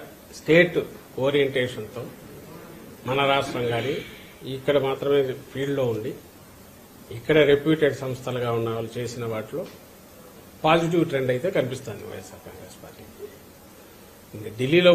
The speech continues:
కూర్చొని పార్లమెంట్ as a యూనిట్గా తీసుకొని వంద, రెండు వందల శాంపుల్స్ వాళ్ళు ఎక్కడెక్కడ ఫో-, ఫోన్ల మీద తీసుకుంటారు, ఎట్లా తీసుకుంటారు, అలాంటి వాటిలో కొంత బీజేపీకి అడ్వాంటేజ్ ఇవ్వాలనే ఒక ముందే టార్గెట్ పెట్టుకొని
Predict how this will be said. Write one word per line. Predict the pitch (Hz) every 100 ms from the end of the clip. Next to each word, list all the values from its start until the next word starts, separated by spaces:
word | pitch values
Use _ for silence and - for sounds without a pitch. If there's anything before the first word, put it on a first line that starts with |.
| 170
కూర్చొని | 160 170 170 151 131 - - - 131
పార్లమెంట్ | 147 160 160 151 135
as | 135
a | 135
యూనిట్గా | 135 143 135 127 120
తీసుకొని | 123 - 127 139 - - - - 135
వంద, | 135 131 131
రెండు | 127 127
వందల | 127 120 123
శాంపుల్స్ | 120 117 110 - 113 - - - - - - - - 120
వాళ్ళు | 117 110
ఎక్కడెక్కడ | 131 127 127 123
ఫో-, | 120 117
ఫోన్ల | 123 127 123
మీద | 113 120
తీసుకుంటారు, | 113 - 123 113
ఎట్లా | 120
తీసుకుంటారు, | 110 120 123
అలాంటి | 127 131
వాటిలో | 123 127 170 202
కొంత | 151 131 120 110 117 - - - - - - - - 127
బీజేపీకి | 135 143 139 139 131 117 - - - - - - 120 123
అడ్వాంటేజ్ | 113 127 131 127 120 120
ఇవ్వాలనే | 117 117 117 110 107 - - - - - - -
ఒక | 120 110 107 - - - - 107
ముందే | 135 151 143 -
టార్గెట్ | 139 147 156 -
పెట్టుకొని | 131 -